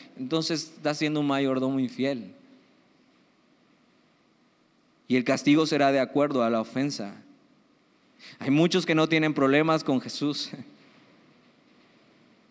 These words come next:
Y muchos, hay muchos que saben demasiado y, y serán juzgados de acuerdo a eso.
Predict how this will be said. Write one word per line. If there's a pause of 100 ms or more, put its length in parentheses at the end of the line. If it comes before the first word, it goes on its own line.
(160)
Y
muchos,
hay
muchos
que
saben
demasiado
y,
y
serán
juzgados
de
acuerdo
a
eso.